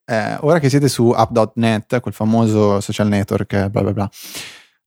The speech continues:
da abbastanza tempo, per averlo provato a fondo, vorrei avere le vostre impressioni, sia da Luca sia da Federico. Ehm, e se lo considerate in prospettiva complementare a Twitter o sostitutivo a Twitter.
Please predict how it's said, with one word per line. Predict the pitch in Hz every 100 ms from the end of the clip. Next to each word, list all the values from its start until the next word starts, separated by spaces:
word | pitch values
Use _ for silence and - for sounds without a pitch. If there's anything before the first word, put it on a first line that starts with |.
| _ -
da | 139
abbastanza | 156 123 127 120 117
tempo, | 104 - 110 104
per | 120
averlo | 117 127 170 139
provato | 131 123 127
a | 113
fondo, | 113 107 107 127
vorrei | 185 170
avere | 151 131 131
le | 123
vostre | 113 113 117
impressioni, | 110 110 - - 104 104 110 _ _ _ _
sia | - 113
da | 139
Luca | 127 113 127 117 -
sia | - 113
da | 104
Federico. | 101 98 - - - - _ _ _ -
Ehm, | 110 101 104 101 - 92 - - _ -
e | 143
se | 214
lo | 165
considerate | 151 139 196 190 131
in | 139
prospettiva | 143 135 180 - - 190 190 185 -
complementare | 190 202 139 131 117 117 117 123 120
a |
Twitter | 139 190 185 - 190 170
o | 160
sostitutivo | - - 156 147 - - 147 143 147 147 - 120 110 113 120 -
a | 117
Twitter. | - 98 - - 104 101 -